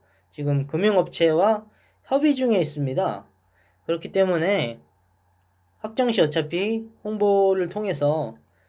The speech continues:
시민분들이 금방 인지할 수 있게 저번에, 어, 준다고 한 금액을 금방 인지-, 인지하신 것처럼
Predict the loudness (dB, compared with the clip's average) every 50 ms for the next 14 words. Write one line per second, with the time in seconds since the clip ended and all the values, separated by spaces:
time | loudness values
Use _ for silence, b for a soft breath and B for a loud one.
0 | _ _ _ _ _ _ _ _ -4 0 2 2 2 2 0 -2 -2 -2 -4 -2
1 | -2 0 0 2 2 2 0 0 -2 -4 -2 0 0 0 0 -2 -6 -10 -12 -8
2 | -6 -6 -6 -6 -6 -8 -8 -8 -6 -4 -4 -4 -4 -4 -6 -6 -8 -10 -12 -14
3 | -18 _ _ _ -20 -18 -18 -16 -16 -18 -18 -18 -20 -20 b b b b b b
4 | _ _ -8 -4 -2 2 4 4 4 4 2 0 -2 -2 -2 -4 -4 -4 -2 -2
5 | -2 -2 -2 0 0 0 0 0 -2 -4 -6 -6 -4 -4 -4 -4 -6 -8 -8 -8
6 | -6 -4 -2 0 0 0 0 0 0 -2 -2 -4 -4 -4 -6 -4 -4 -4 -4 -4
7 | -6 -8 -10 b